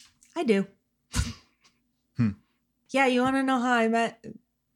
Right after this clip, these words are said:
Speaker 1: them? It was, we all got hired for a job, and then we all together decided that, um, human trafficking is bad.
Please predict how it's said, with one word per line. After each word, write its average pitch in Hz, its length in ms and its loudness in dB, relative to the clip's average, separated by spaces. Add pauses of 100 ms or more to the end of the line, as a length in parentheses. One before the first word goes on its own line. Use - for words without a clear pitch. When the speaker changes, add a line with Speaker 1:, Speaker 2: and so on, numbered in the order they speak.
(640)
Speaker 1:
them? 254 400 -2 (220)
It 196 140 0
was, 196 180 -2
we 208 160 2
all 208 180 2
got 202 240 2
hired 208 420 2
for 214 160 0
a 190 120 0
job, 196 380 2
and 180 200 -4
then 190 180 0
we 190 140 0
all 180 360 0 (120)
together 185 360 0
decided 180 600 -2
that, 170 200 -2
um, 170 340 -2
human 185 260 -2
trafficking 180 480 -4
is 156 120 -10
bad. 170 360 -2